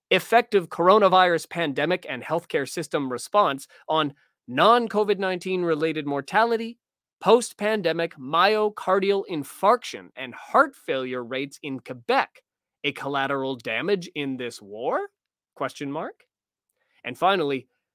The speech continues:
health communication, socio-cultural diversity, and covid nineteen.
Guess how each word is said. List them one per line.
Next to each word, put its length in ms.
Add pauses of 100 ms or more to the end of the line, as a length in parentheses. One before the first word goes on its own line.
health 260
communication, 840 (180)
socio-cultural 1300 (120)
diversity, 720 (300)
and 120
covid 280
nineteen. 560